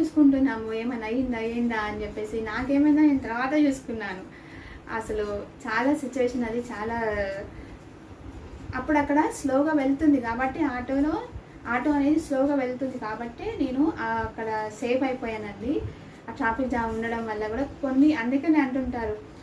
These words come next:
అన్నీ మన మంచికే జరిగేవన్నీ మన మంచికే అని. ఎందుకంటారంటే ఇందుకే అనొచ్చండి. ఆ, నిజంగానే నాకు అసలు అప్పుడు స్పీడ్గా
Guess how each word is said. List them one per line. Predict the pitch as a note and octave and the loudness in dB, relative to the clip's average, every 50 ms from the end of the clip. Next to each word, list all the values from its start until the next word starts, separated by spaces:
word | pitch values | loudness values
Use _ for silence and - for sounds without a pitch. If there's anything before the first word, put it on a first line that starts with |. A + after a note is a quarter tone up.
| - - | -16 -12
అన్నీ | A#3 A#3 B3 C4 C#4+ D#4+ | -8 -4 2 4 6 8
మన | D#4+ D4 B3 A3+ A#3 | 8 6 6 4 0
మంచికే | A#3 A#3+ A#3+ A#3+ A#3+ - - - B3 A#3+ A#3 A3 G#3+ G#3 | -2 -2 -2 -2 -4 -4 -6 -4 -2 -2 -2 -2 -2 -4
జరిగేవన్నీ | G#3+ G#3+ A3 A3 A3+ A3+ A3 A3 G#3+ G#3+ G#3+ A#3+ C#4+ E4 A4+ - - - - - - - | -4 -4 -4 -2 -2 -2 -4 -4 -6 -6 -2 0 0 0 0 -2 -8 -16 -16 -16 -10 -6
మన | A3+ A3+ A#3 | -4 -2 -2
మంచికే | A#3 A#3 A#3 A#3 - - - A#3+ | -2 -2 -2 -4 -4 -4 -2 -2
అని. | A3+ A3 A3 G#3+ G#3+ | -2 -2 -4 -4 -4
ఎందుకంటారంటే | A3 A#3 A#3+ B3 B3 B3 B3 A3+ B3 B3 A#3 - - D4+ | -4 -2 -2 -2 -2 -2 -2 -2 -4 -4 -4 -2 2 2
ఇందుకే | C#4+ B3+ A#3+ B3+ C4 C4+ C#4 | 2 4 2 0 0 0 0
అనొచ్చండి. | C4 B3 A#3+ A3+ A3 - - G#3+ G#3 G#3 A#3+ D4 G#4+ A4 - - - - - - - - - - - A#3+ | 0 0 -2 -4 -4 -6 -8 -6 -6 -4 -2 -2 -2 -4 -4 -6 -8 -8 -10 -12 -16 -16 -16 -14 -10 -8
ఆ, | A#3 A#3 A3+ A3+ A3 A3+ A3+ | -6 -4 -4 -4 -2 -2 2
నిజంగానే | A#3+ C#4 C#4+ F#4 E4+ G4+ G#4 G#4 G#4+ G#4+ F#4 | 4 4 4 4 2 0 0 0 0 4 4
నాకు | C#4+ B3+ A#3 A3+ - - - - | 4 2 2 -2 -8 -10 -10 -8
అసలు | B3 A#3+ - C4 B3 | -8 -6 -6 -4 -4
అప్పుడు | B3 A#3+ C4 A#3+ | -4 -4 -4 -6
స్పీడ్గా | - - C#4 C#4 D4 D4+ D4+ F4 F#4 F4+ D#4 | -4 0 2 2 2 2 2 2 0 0 -2